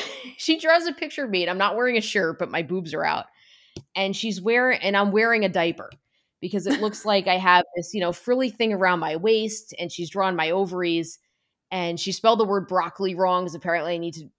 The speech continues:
Speaker 1: you know, eat broccoli, but broccoli in her mind only has one C.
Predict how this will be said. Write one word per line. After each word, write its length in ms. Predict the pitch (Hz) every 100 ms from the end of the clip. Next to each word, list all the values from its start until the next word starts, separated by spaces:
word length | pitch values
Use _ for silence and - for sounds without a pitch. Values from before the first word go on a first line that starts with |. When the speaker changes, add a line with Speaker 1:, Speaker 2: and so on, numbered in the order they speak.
| _ -
Speaker 1:
you 100 | 165
know, 240 | 160 151
eat 200 | 175 170
broccoli, 580 | - 160 165 175 165 160
but 160 | 160 -
broccoli 380 | 160 170 170 165
in 60 |
her 140 | 170 165
mind 280 | 160 160
only 160 | 160 156
has 180 | 160 143
one 200 | 151 151
C. 340 | - 156 151